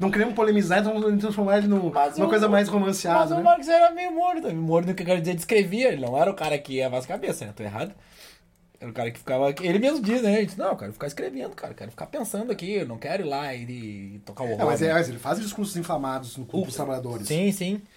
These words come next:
Speaker 1: Né?
Speaker 2: Mas o Engels era mais, ah,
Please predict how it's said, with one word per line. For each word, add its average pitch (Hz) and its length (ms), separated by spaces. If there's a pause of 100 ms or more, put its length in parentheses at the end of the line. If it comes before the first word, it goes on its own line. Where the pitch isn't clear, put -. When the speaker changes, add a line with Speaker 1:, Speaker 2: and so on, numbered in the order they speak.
(540)
Speaker 1:
Né? 104 280
Speaker 2:
Mas 113 240
o 107 280
Engels 123 280
era 165 160
mais, 208 240
ah, 277 460